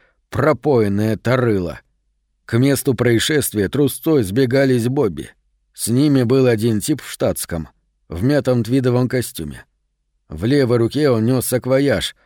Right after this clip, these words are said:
а в правой — револьвер-бульдог. "Вот и полицейская ветеринария нагрянула", — провозгласил старикан. "Оно и вовремя! Будь у меня пистоль,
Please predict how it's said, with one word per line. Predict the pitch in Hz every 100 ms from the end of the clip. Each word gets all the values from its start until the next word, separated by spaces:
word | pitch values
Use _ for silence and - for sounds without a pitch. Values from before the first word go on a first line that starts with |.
| _
а | 87
в | 85
правой — | - 123 127 139 - _ _
револьвер-бульдог. | - 117 120 120 113 135 107 123 107 92 - - _ _ _ _ _ _ _ -
"Вот | 135 233 247
и | 277
полицейская | 233 247 247 185 - 233 214 - 226 214
ветеринария | 220 - 220 214 208 190 196 262 240
нагрянула", — | 220 214 196 202 202 208 202 196 165 - _ _ _ -
провозгласил | 113 117 113 120 110 123 113
старикан. | - 113 107 104 92 - _ _ _
"Оно | - 233 277 269
и | 175
вовремя! | 151 180 175 170 165 160 120 _ _ _
Будь | - 127 202 -
у | 165
меня | 151 160 143
пистоль, | - 113 - 208 220 156